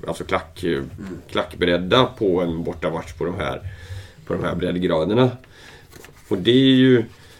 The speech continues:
Speaker 1: här får vi åka till Rom, eh, vilket vi har fått återkomma till flera gånger, både under Napoli-resan och sådär, sådär, men, men, och, och,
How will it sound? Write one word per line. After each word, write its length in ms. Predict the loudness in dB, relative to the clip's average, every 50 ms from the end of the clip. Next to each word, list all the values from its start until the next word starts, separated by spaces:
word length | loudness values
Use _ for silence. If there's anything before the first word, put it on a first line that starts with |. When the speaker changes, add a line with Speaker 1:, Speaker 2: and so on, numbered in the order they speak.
| -20 -20 -20 _ _ 2
Speaker 1:
här 140 | 4 4
får 100 | 4 6
vi 80 | 6 6
åka 260 | 6 6 6 2 0
till 480 | 0 0 0 0 2 2 0 0 -2 -2 -6 -14 -20 _ _ _ _ _ -20 -20 _ _ _ -2 2
Rom, 520 | 6 8 8 8 8 6 2 0 -2 -4 -10 -18 -20 -12 -6
eh, 420 | -2 0 2 2 2 2 0 0 -2
vilket 300 | -4 -4 -4 -4 -2 2
vi 80 | 4
har 160 | 4 4 2
fått 280 | 0 -2 -6 -8 -4 -4
återkomma 460 | -2 -2 -2 -4 -4 -2 0 0 2
till 280 | 2 2 2 2 0 -2 -2
flera 180 | 0 2 2
gånger, 480 | 4 4 2 2 2 0 0 -2 -2 -6 -8 -12 -16 -6 -2
både 200 | 0 2 2 2
under 360 | 2 4 6 6 6 6 4
Napoli-resan 720 | 2 0 -2 -2 -2 0 2 2 2 2 2 0 0 0
och 60 | 0
sådär, 360 | 0 0 -2 0 -2 -2 -2 -4
sådär, 220 | -2 2 2 2 2
men, 180 | 2 0 -2 -4 -4
men, 180 | -2 0 0 -2 -4 -6 -8 -4
och, 240 | -2 -2 -2 -4 -6 -6
och, 140 | -2 0 0